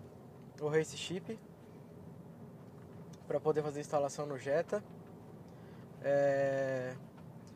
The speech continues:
segundo o que a marca diz, vem, vai pra duzentos e setenta H P, o Jetta, né? O Jetta duzentos e onze, ele vai pra duzentos e setenta H P.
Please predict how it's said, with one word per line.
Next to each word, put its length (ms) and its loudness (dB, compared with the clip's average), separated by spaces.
segundo 460 6
o 40 2
que 140 4
a 100 8
marca 320 4
diz, 460 -4
vem, 640 0
vai 260 8
pra 220 8
duzentos 540 2
e 40 -2
setenta 500 2
H 200 2
P, 320 4
o 80 -2
Jetta, 440 6
né? 180 0
O 60 -4
Jetta 320 4
duzentos 260 0
e 80 0
onze, 360 4
ele 200 0
vai 140 4
pra 120 0
duzentos 260 0
e 60 -6
setenta 360 -4
H 180 6
P. 240 4